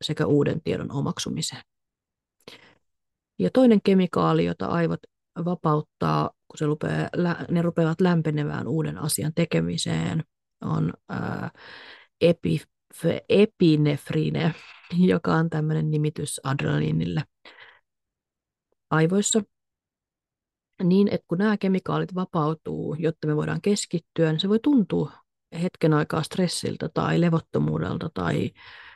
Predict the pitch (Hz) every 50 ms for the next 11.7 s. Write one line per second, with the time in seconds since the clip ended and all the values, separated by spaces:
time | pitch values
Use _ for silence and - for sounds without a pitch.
0 | _ _ - 180 165 165 156 156 160 156 160 - - 170 170 165 117 82 - -
1 | - - - - - 90 85 87 - - 87 82 - - - 160 160 165 151 -
2 | - - 175 - - - - 170 165 160 165 - - _ _ _ _ _ _ _
3 | _ _ _ _ _ _ _ _ _ _ - - 202 - - - - - 160 151
4 | 151 - 170 160 160 151 - - - 165 160 156 151 151 - - - - - 156
5 | 147 147 - - 175 - 160 156 - 151 151 151 151 151 - 165 160 156 165 -
6 | - 165 160 - _ _ _ - - - - - - 160 - - - 165 156 156
7 | - - _ _ - - - - - _ _ _ _ _ _ _ - - 156 156
8 | - 160 160 156 - 160 160 160 165 165 - 170 - - - 160 170 175 - _
9 | _ _ _ _ _ _ - _ - 175 156 151 156 _ _ - 175 - - 175
10 | 165 147 160 156 - - - - 156 156 156 151 151 156 160 160 156 165 175 -
11 | - 175 170 - 170 170 165 165 - 185 190 180 - -